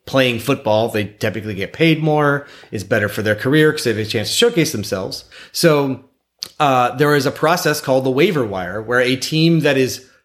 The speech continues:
putting a player down onto their practice squad, every team in the league who wants, who would rather have that player be on their active roster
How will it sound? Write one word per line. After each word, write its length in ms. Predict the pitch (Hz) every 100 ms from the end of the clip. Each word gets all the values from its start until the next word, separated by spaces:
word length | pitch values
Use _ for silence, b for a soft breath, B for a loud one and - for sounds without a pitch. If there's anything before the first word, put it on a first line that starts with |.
| _
putting 360 | - 180 202
a 100 | 185 165
player 540 | - 139 127 123 120 -
down 280 | 110 135 139
onto 140 | 135
their 100 | 123
practice 340 | 117 190 214 151
squad, 400 | - 101 98 101 B B B -
every 460 | 143 170 185 220 196
team 680 | - 196 175 135 127 131 - _ -
in 180 | 160
the 80 | 147
league 600 | 135 160 160 104 98 110 - _ -
who 140 | 160
wants, 520 | 131 135 170 190 -
who 120 | 160
would 160 | 165 135
rather 320 | 131 160 196
have 200 | 170 170
that 200 | 160 151
player 300 | - 151 143
be 200 | 120 139
on 160 | 131 135
their 200 | 120 -
active 320 | 185 - 117
roster 520 | 120 107 - 95 98